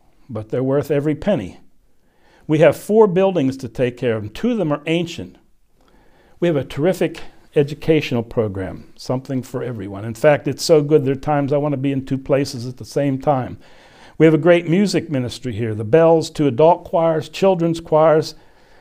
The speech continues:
and I love that organ, especially when Vance cranks it up full blast and holds the last note of the postlude for twenty seconds.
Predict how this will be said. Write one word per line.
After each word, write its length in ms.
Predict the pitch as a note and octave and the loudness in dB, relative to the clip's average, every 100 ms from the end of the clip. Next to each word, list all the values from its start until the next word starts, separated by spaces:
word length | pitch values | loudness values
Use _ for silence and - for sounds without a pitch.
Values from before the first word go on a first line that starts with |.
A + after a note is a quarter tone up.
| _ - | _ -12
and 120 | B2 | -8
I 120 | C3 | -6
love 340 | C3 C3+ C#3+ C3+ | -4 -2 0 2
that 200 | D3+ C#3+ | 2 2
organ, 400 | B2 G2 E2 - _ _ _ _ _ - | 0 -4 -10 -16 _ _ _ _ _ -18
especially 480 | - C#3+ D3 D#3+ | -2 -2 0 -2
when 200 | C#3+ C#3 | -2 -2
Vance 340 | B2 C#3+ D3 C#3+ | 0 0 0 -4
cranks 420 | - D3 D3 - | -4 -2 -2 0
it 80 | D3 | 0
up 140 | D3 | 0
full 220 | - D3+ | 0 -2
blast 420 | B2+ C#3+ D3+ D3 - | 2 4 4 2 -2
and 120 | A#2 | -2
holds 280 | D3 C#3+ C#3 | 0 0 -4
the 80 | |
last 380 | C#3 D3 D3+ - | -2 0 -2 -2
note 180 | D3 C#3+ | 0 0
of 60 | A#2+ | -2
the 80 | |
postlude 560 | A2+ D3+ D#3 D3+ A#2 G#2+ | 0 4 4 2 -8 -8
for 100 | A2 | -12
twenty 340 | - C#3+ C#3 | -6 -4 -4
seconds. 600 | A#2+ D#3 C#3 G2+ F#2 - | -2 0 0 -2 -10 -14